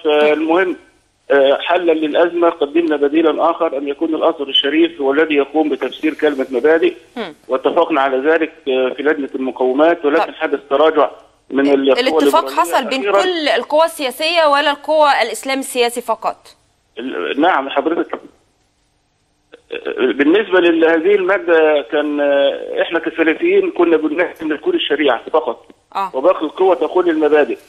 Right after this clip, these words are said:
Speaker 1: واحنا طبعًا لنا مبررات، لنا اسبابنا ان احنا لدينا بالشريعة.
Speaker 2: ولكن الازهر
Speaker 1: ولكن
Speaker 2: الشريف
Speaker 1: النهاية
Speaker 2: بقياداته وفضيلة الامام، آه، الاكبر يعني كانوا رافضين لفكرة ان تكون للازهر المرجعية في هذا، في، في تفسير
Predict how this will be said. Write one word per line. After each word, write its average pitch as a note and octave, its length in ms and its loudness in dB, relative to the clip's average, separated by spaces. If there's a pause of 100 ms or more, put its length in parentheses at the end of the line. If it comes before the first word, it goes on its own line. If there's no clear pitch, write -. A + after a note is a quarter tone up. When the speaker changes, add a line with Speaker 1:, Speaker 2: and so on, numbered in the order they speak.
(480)
Speaker 1:
واحنا E3+ 280 0
طبعًا G3 340 2
لنا G3+ 100 2
مبررات، F3 580 0
لنا F3+ 200 0
اسبابنا D3+ 560 0
ان C#3 120 -4
احنا D#3 180 -6
لدينا D3 380 -2
بالشريعة. C3+ 520 -2 (160)
Speaker 2:
ولكن D4 320 0
الازهر F#4+ 260 0
Speaker 1:
ولكن G4+ 120 2
Speaker 2:
الشريف D#4 420 -4
Speaker 1:
النهاية E4 340 4
Speaker 2:
بقياداته C#4+ 680 -2
وفضيلة C4+ 760 0
الامام، B3 540 -2
آه، G#3 300 2
الاكبر C4 460 0
يعني B3 300 -2
كانوا D4 340 -2
رافضين C#4+ 600 0
لفكرة D4 460 -4 (160)
ان C#4 120 -10
تكون C#4 460 -4
للازهر A#3+ 640 0
المرجعية A#3 640 -2
في C4 320 -8 (320)
هذا، A#3 480 0
في، A#3 240 -10
في B3+ 120 -12
تفسير D4 380 -2